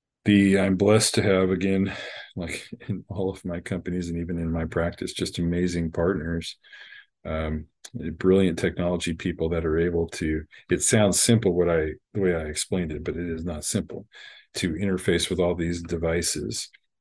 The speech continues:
and to take their oxygen data and put it into a cohesive dashboard that a clinician can actually review. But that's what that company does. And so I, I failed to mention at the beginning is, yes, I do a lot of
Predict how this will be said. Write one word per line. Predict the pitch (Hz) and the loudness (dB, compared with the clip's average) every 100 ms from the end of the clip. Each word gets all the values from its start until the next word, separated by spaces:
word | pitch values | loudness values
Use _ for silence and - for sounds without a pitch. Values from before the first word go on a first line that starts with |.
| _ - | _ -4
and | 82 | -2
to | |
take | 80 104 85 | 0 0 0
their | - 85 82 | 0 0 2
oxygen | 85 - 80 82 78 | 0 -2 -4 -4 -2
data | 82 80 78 | 0 0 -2
and | 78 | -6
put | - 85 | -4 -4
it | 80 | -2
into | 80 80 82 | -4 -4 -4
a | 76 | -6
cohesive | - 78 - 87 82 76 71 - | -4 -6 -4 -4 -2 -4 -6 -4
dashboard | 78 85 - - 78 76 | -2 -2 -2 -2 -2 -2
that | 76 | -4
a | 73 - - - - | -4 -8 -20 -20 -12
clinician | - 90 82 - 82 | -4 -2 0 0 -2
can | 80 85 | -4 -4
actually | 82 - 85 | -2 -2 -2
review. | 78 76 73 78 78 82 _ - - - _ | -2 -4 -4 -4 -4 -8 _ -20 -20 -20 _
But | 110 104 | 2 6
that's | 120 117 - | 6 6 2
what | 95 85 | 0 0
that | - 78 | 0 -4
company | - 82 - 76 | -6 -8 -10 -12
does. | - - - - - | -10 -12 -10 -12 -8
And | 82 80 | -6 -4
so | - 90 82 80 - _ _ _ _ - - _ _ - | 0 2 2 -2 -8 _ _ _ _ -20 -20 _ _ -2
I, | 90 | -2
I | 78 - 85 - - | 0 -2 -2 -2 4
failed | 117 117 | 6 8
to | 98 | 6
mention | 98 98 | 2 2
at | 82 | 0
the | |
beginning | 82 87 101 95 92 | -2 0 0 2 0
is, | 87 90 - | -2 -6 -6
yes, | 95 95 90 95 | 2 4 4 2
I | |
do | 87 92 90 | 2 2 2
a | |
lot | 87 87 | 2 0
of | 85 85 | -4 -8